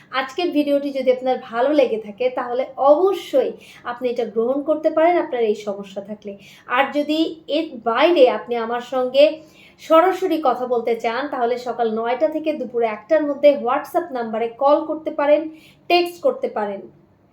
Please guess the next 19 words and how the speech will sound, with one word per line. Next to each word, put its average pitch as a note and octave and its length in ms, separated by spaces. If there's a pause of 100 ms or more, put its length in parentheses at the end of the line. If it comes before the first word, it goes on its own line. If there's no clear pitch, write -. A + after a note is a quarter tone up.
(340)
কল D4+ 220
করার C#4+ 300
নাম্বার A#3 380 (320)
জিরো D#4 380
ওয়ান B3+ 280
সেভেন A#3 500
জিরো B3 280
থ্রি C#4 560 (220)
ফোর D#4 220
থ্রি C4+ 440 (380)
টু D#4 240
জিরো A3+ 280
ডাবল G#3+ 340
সিক্স। F#3+ 340 (380)
ধন্যবাদ। A3 480 (340)
ভালো C4 260
থাকবেন, C#4 480
সুস্থ D4+ 340
থাকবেন, G3+ 520